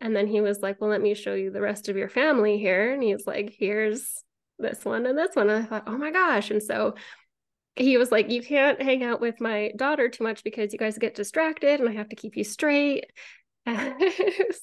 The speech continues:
like this whole thing. So, but it was, it was through that workshop that I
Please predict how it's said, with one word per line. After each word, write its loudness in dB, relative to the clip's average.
like 0
this 2
whole 2
thing. 4
So, 0
but 4
it 2
was, 2
it 4
was 2
through 2
that -4
workshop -6
that -2
I 2